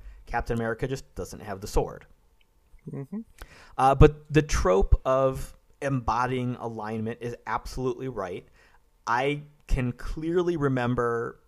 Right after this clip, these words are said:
Speaker 1: multiple games in multiple editions where we had to convince the paladin to leave the room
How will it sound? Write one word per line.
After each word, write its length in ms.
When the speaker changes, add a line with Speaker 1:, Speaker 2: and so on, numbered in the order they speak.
Speaker 1:
multiple 840
games 640
in 180
multiple 520
editions 800
where 680
we 200
had 240
to 160
convince 640
the 100
paladin 580
to 140
leave 460
the 120
room 640